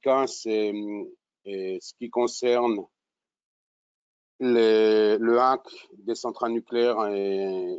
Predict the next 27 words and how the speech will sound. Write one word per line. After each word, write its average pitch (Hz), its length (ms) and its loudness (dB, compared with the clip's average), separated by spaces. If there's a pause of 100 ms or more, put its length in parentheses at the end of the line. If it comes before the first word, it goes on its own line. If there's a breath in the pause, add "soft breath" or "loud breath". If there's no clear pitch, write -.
(120)
indiens, 120 520 0 (580)
qui 117 100 -4
a 107 80 0
fait 117 160 -6
la 113 140 2
une 113 100 0
des 98 120 -4
journaux. 127 600 0
Le 120 220 -2
deuxième, 127 760 0 (800)
c'est 110 640 0
le 117 100 2
service 127 400 -2
postal 123 720 2
aux 107 140 -4
États-Unis. 104 960 0
Et 135 60 0
le 143 120 2
troisième, 117 580 0
en - 100 0
fait, 123 280 -2 (160)
c'est - 220 -6
le 110 120 -4
cas 120 180 0
d'Airbus 104 760 -4 (120)
en - 140 -6
France. - 500 -20